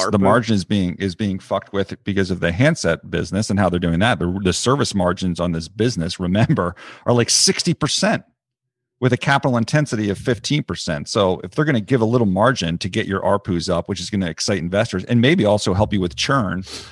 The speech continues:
Speaker 1: and subscriber growth, 'cause you can get more things, like, that's probably a good trade-off for a company that is, like, a two percent grower and maybe is gonna lose investors 'cause they can't grow anymore.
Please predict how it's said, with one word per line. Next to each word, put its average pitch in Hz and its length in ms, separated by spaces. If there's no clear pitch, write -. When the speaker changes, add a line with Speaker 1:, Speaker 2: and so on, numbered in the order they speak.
Speaker 1:
and 101 180
subscriber 110 500
growth, 87 300
'cause 92 180
you 95 60
can 98 100
get 95 160
more 87 220
things, 95 460
like, 82 200
that's - 180
probably 135 300
a 104 80
good 110 300
trade-off 117 460
for 92 140
a 90 60
company 104 460
that 90 300
is, 101 160
like, 107 100
a 95 80
two - 280
percent 117 400
grower 120 360
and 101 240
maybe 113 300
is 92 100
gonna 104 220
lose 107 260
investors 95 500
'cause 92 180
they 90 120
can't - 460
grow 95 320
anymore. 80 440